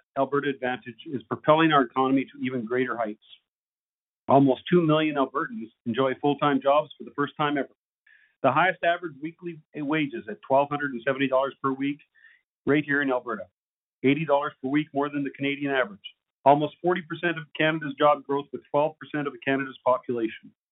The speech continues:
And unlike the N D P, this growth comes from sustained private sector jobs growth, not increased government bureaucracy. All this with an increasingly diverse economy. And most important, you get to keep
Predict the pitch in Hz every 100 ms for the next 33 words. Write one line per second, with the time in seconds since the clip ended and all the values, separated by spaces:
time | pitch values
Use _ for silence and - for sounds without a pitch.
0 | _ _ _ - 113 123 139 156 143 147
1 | - 135 147 151 156 139 135 - _ _
2 | _ 175 180 - 147 156 _ 139 143 -
3 | - - - _ 143 156 170 170 139 139
4 | _ 139 - 131 135 135 135 - 101 101
5 | _ 131 156 170 165 127 107 143 147 _
6 | - 127 123 127 110 120 123 123 - -
7 | 120 _ _ _ _ - _ _ _ _
8 | _ _ _ _ - 143 151 135 131 -
9 | 127 131 117 110 - 147 147 151 147 135
10 | 117 117 123 139 - - - 120 107 98
11 | _ _ _ _ _ _ _ _ - 120
12 | 139 165 165 117 123 113 107 _ _ _
13 | - - _ 127 123 143 - - 165